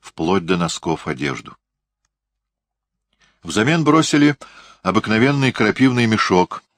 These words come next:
с прорезями для головы и рук. Нет, это придумали не исполнители с их недалеким умишком. Здесь чувствовался почерк профессионала,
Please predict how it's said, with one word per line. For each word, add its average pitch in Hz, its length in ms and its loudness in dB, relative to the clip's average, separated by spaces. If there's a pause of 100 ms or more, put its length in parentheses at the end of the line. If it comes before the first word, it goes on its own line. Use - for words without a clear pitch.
(340)
с - 160 -12
прорезями 85 680 0
для 76 220 -4
головы 76 440 -2
и 71 40 -4
рук. 71 380 -8 (1400)
Нет, 170 840 -2
это 110 280 -2
придумали 123 800 -2 (800)
не 95 200 0
исполнители 117 840 0
с - 140 -6
их 107 200 0
недалеким 98 640 -2
умишком. 90 680 -2 (680)
Здесь 82 540 0
чувствовался 101 840 -2
почерк 92 500 -2
профессионала, 85 960 -4